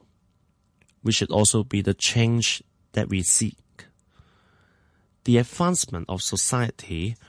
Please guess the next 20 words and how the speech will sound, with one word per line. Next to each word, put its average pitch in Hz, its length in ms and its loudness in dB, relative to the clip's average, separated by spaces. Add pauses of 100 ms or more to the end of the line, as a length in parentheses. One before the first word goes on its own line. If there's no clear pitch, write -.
(340)
relies 117 480 2
on 101 240 -4
gradual 117 760 0 (240)
and 98 160 -2
accumulating 107 680 0
work 98 260 2
by 92 260 -2
each 104 280 0
of 82 160 -10
us. - 360 -8 (1120)
I 143 120 4
am 143 200 2
optimistic, 113 640 -2 (760)
and 95 160 0
I 87 60 -2
look 92 180 -2
forward 98 460 0 (220)
to 98 160 0
your 87 240 2
return. 87 420 -4